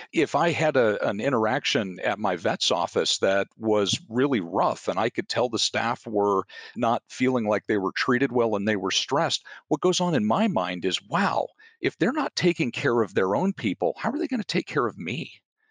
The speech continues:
Having been through a number of M and A's, I was able to relate to the stress, but gosh, so much money walks out the door because on the front line, people aren't taken care of. And if they're not taken care of, how can you expect them to take care of your customers?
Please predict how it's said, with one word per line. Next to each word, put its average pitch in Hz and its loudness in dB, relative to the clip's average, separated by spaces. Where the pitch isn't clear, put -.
Having 160 0
been 127 2
through 139 4
a 107 4
number 107 0
of 90 0
M 101 0
and 98 0
A's, 98 0
I 95 0
was 95 -2
able 101 0
to 90 -2
relate 95 0
to - -2
the - -4
stress, - 0
but 98 0
gosh, 139 -2
so - 0
much 190 0
money 131 0
walks 98 0
out 113 0
the 104 -2
door 101 2
because 120 -2
on 110 2
the 98 0
front - -2
line, 101 0
people 117 0
aren't 104 0
taken 95 -4
care 123 2
of. 85 -2
And 113 2
if - -4
they're 165 0
not 165 -2
taken 95 -4
care 87 0
of, 85 -6
how 151 -2
can 151 -8
you 120 2
expect - -2
them 98 -4
to 80 -8
take - -6
care 85 -6
of 76 -10
your 82 -8
customers? - -6